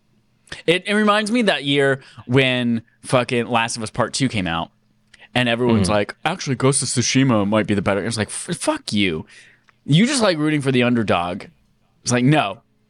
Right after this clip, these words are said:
Speaker 1: Give the good game the good game due. And that's why I'm gonna say God of War Ragnarok.
Speaker 2: This
Speaker 1: I know
Speaker 2: feels
Speaker 1: it's
Speaker 2: more,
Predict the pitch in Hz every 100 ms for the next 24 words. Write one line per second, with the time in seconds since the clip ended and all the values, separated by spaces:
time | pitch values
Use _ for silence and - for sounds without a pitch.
0 | _ _ _ - 170 185 220 214 170 139
1 | 180 165 147 139 131 120 147 131 131 120
2 | 120 117 98 104 135 135 147 120 110 110
3 | 95 95 92 90 90 98 92 82 - -
4 | _ _ _ _ - - _ - 202 208
5 | 208 233 226 135 143 -